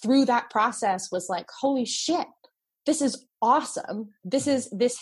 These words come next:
hits all of my skills. It doesn't require me to go on stage," which for me was, like, horribly anxiety inducing. And I hadn't yet figured out how to manage my anxiety. And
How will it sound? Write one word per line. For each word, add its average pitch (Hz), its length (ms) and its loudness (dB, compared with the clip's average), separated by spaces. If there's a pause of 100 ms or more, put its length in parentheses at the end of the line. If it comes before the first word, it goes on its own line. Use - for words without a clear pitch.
hits 294 320 0 (120)
all 240 280 6
of 302 120 0
my 302 160 -2
skills. 247 720 -4
It 220 220 -8
doesn't 254 320 0
require 262 460 0
me 262 140 2
to 254 80 2
go 247 160 -2
on 247 180 -2
stage," 233 520 0
which 190 200 -6
for 190 140 -8
me 202 220 -2
was, 202 220 -4
like, 170 200 -10 (200)
horribly 247 520 6
anxiety 214 520 2
inducing. 202 720 -2 (340)
And 165 80 0
I 175 60 0
hadn't 196 380 0
yet 233 200 0
figured 214 260 -4
out 208 180 -4
how 226 80 -4
to 202 80 -6
manage 185 380 -8
my 208 120 -4
anxiety. 190 720 -8 (440)
And 214 400 2